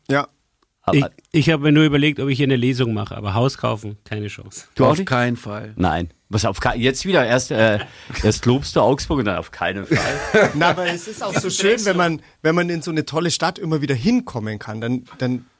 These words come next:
Speaker 1: bleibt ja diese Liebe so groß und bleibt immer bestehen und so. Wenn man dann da mal drin sitzt, dann,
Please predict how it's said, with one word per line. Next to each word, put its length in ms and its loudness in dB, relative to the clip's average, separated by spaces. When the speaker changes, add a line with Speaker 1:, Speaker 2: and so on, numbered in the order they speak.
Speaker 1:
bleibt 300 -4
ja 80 -8
diese 220 -12
Liebe 280 -8
so 120 -6
groß 360 -4
und 120 -4
bleibt 220 -4
immer 180 -2
bestehen 380 -4
und 120 -10
so. 180 -8
Wenn 100 0
man 140 2
dann 160 0
da 140 2
mal 260 -2
drin 300 -2
sitzt, 460 -6
dann, 280 -2